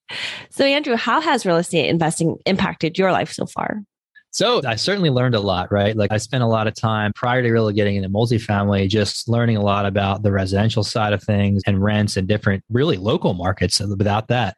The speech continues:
Speaker 2: since I've gotten into multifamily, number one, it's expanded, oh my gosh, to be investing all over the U S. And now I've, I've selected two or three markets that are not really particularly close to my hometown, but it's opened my eyes to potential, right? Like, I always knew I wanted to accelerate retirement or have an,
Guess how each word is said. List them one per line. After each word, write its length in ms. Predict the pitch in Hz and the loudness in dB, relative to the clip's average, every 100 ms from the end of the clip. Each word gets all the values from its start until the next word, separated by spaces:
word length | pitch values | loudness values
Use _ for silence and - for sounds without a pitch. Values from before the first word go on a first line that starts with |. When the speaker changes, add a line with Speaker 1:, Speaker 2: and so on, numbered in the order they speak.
| - | -6
Speaker 2:
since 280 | - 165 147 | -2 0 0
I've 140 | 127 | 0
gotten 240 | 117 165 160 | 0 0 2
into 100 | 113 | 2
multifamily, 800 | 113 170 127 - 107 104 101 107 | 2 2 0 0 0 2 2 2
number 180 | 143 | 2
one, 220 | 117 135 110 | 2 2 0
it's 100 | - | -2
expanded, 580 | - - 117 117 101 107 | -8 -2 2 2 0 -2
oh 100 | 113 | 0
my 140 | 95 | 0
gosh, 320 | 87 107 95 | 0 0 -2
to 40 | 104 | 0
be 120 | 107 | 0
investing 520 | 98 101 107 - 101 - | 0 0 -2 0 0 0
all 200 | 104 107 | 0 2
over 180 | 104 92 | 0 -2
the 120 | 90 | -2
U 160 | 101 120 | 0 0
S. 260 | 127 - | -2 -4
And 100 | 101 | -2
now 140 | 101 107 | 0 0
I've, 180 | 101 - | 0 -2
I've 120 | 101 | -2
selected 460 | - 107 101 101 - | 0 0 0 -4 -2
two 120 | 107 | 0
or 60 | |
three 140 | 95 95 | 0 0
markets 400 | 98 104 101 - | 0 2 -2 0
that 80 | 92 | 0
are 100 | 92 | 0
not 300 | 107 117 104 | 0 0 0
really 200 | 101 92 | 2 0
particularly 460 | - 104 95 90 | 0 0 2 0
close 260 | - 107 98 | 0 0 0
to 100 | - | -2
my 160 | 98 113 | 0 2
hometown, 560 | 104 92 92 92 95 | 2 0 0 0 2
but 200 | 101 98 _ - | 2 0 _ -4
it's 120 | 110 | 0
opened 180 | 180 196 | 2 2
my 160 | 139 113 | 0 0
eyes 280 | 113 110 | 0 0
to 80 | - | -2
potential, 520 | 107 95 101 95 87 | -2 -2 -2 -2 -2
right? 280 | 90 95 104 | 0 0 2
Like, 180 | 104 95 | 0 0
I 60 | 113 | 0
always 240 | 147 113 | 0 2
knew 160 | 120 123 | 2 2
I 100 | 107 | 0
wanted 400 | 104 110 101 - | 2 2 0 0
to 160 | 104 | -2
accelerate 500 | 98 - 107 104 101 | -2 -2 0 2 2
retirement 600 | 98 92 101 98 98 95 | 0 -2 -2 0 2 2
or 40 | 92 | 0
have 280 | 101 113 | 0 0
an, 100 | 101 | -2